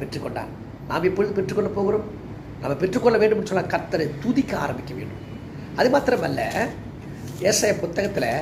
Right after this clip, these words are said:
பதினாறாம் அதிகாரத்துல, ஆ, இவ்விதமாய் சொல்லுகிறது பாருங்களேன், ஐந்தாம் வசனம், "கிருபையினாலே சிங்காசனம் ஸ்தாபிக்கப்படும்,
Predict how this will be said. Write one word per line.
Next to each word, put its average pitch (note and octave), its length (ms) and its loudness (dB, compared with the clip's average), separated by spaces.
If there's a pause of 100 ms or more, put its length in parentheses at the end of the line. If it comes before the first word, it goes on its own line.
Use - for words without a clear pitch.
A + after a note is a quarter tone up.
(680)
பதினாறாம் A3 600 6
அதிகாரத்துல, C#3 760 -4 (540)
ஆ, C#3 420 0
இவ்விதமாய் F#3 400 6
சொல்லுகிறது C3 440 0
பாருங்களேன், B2 400 -2
ஐந்தாம் D#3 340 4
வசனம், - 260 -6 (420)
"கிருபையினாலே C4 600 6 (120)
சிங்காசனம் F3+ 520 2
ஸ்தாபிக்கப்படும், D3 580 -4